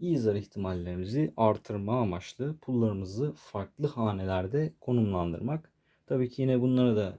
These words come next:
biraz örnek verelim. E, daha iyi anlamanızı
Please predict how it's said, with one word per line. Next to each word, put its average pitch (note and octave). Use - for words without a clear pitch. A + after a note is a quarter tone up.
biraz G2
örnek G#2
verelim. C3
E, G2
daha B2
iyi G2+
anlamanızı G2